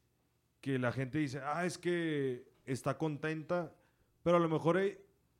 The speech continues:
hay gente, nos ha, digo, nos ha tocado que dice, "¿Sabes qué? Podría estar ganando más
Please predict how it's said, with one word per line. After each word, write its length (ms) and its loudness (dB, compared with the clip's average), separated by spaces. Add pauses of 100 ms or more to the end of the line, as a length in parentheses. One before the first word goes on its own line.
hay 160 0
gente, 340 -2
nos 180 -2
ha, 200 -4
digo, 260 -2
nos 160 -6
ha 80 -6
tocado 340 -4
que 100 -6
dice, 160 -6
"¿Sabes 200 -4
qué? 320 -2 (840)
Podría 420 4
estar 220 -2
ganando 360 -2
más 340 -6